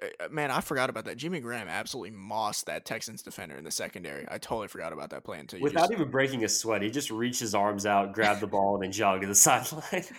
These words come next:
Speaker 1: It was really kinda unbelievable. That was vintage Jimmy Graham right there.
Speaker 2: He made it look so easy, and the Texans defender just looked so helpless, but that's just how it's gone this year for that defense.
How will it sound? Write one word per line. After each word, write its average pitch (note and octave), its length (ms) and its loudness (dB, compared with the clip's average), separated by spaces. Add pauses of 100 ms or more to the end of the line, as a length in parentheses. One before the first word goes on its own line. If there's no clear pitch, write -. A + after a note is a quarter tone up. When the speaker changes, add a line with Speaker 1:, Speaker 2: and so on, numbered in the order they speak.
Speaker 1:
It D3+ 120 6
was D#3 220 2
really B2 340 0
kinda G2+ 300 -6
unbelievable. F#2+ 520 -6
That A2 80 2
was G#2 100 -4
vintage G#2+ 480 -10
Jimmy F2+ 240 -10
Graham E2+ 260 -10
right C#2+ 160 -14
there. D#2 240 -12 (540)
Speaker 2:
He A#2+ 100 -8
made A#2+ 220 -2
it G#2+ 60 0
look G#2 180 -4
so G2+ 260 -2
easy, F#2 320 -6
and F#2 100 -6
the F#2 60 -6
Texans G2 500 -6
defender F#2 540 -10
just F2+ 320 -12
looked A#2 220 -10
so A2 240 -4
helpless, F2 420 -8
but F2+ 300 -10 (260)
that's G2 260 -8
just G2+ 160 -12
how G2+ 200 0
it's G2+ 160 -4
gone A2 240 0
this - 260 0
year G2 140 -6
for G2+ 100 -14
that F#2+ 220 -8
defense. - 760 -10